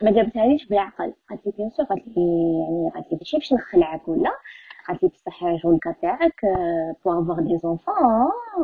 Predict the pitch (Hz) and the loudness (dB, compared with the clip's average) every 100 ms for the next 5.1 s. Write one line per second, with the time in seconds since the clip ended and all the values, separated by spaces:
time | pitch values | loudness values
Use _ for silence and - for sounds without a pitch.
0 | 233 190 190 165 190 180 - 156 _ _ | 0 2 0 0 -4 -4 -12 -12 _ _
1 | _ - - - - - - - _ _ | _ -20 -16 -14 -12 -14 -16 -20 _ _
2 | _ _ _ - - 285 294 294 254 - | _ _ _ 0 2 4 4 4 0 -2
3 | - - 294 294 - 233 - - 233 233 | -2 2 4 4 2 -2 0 0 0 0
4 | 220 226 214 202 220 220 - 381 370 - | -4 -6 -6 -2 0 0 -2 -4 -4 -6
5 | - | -12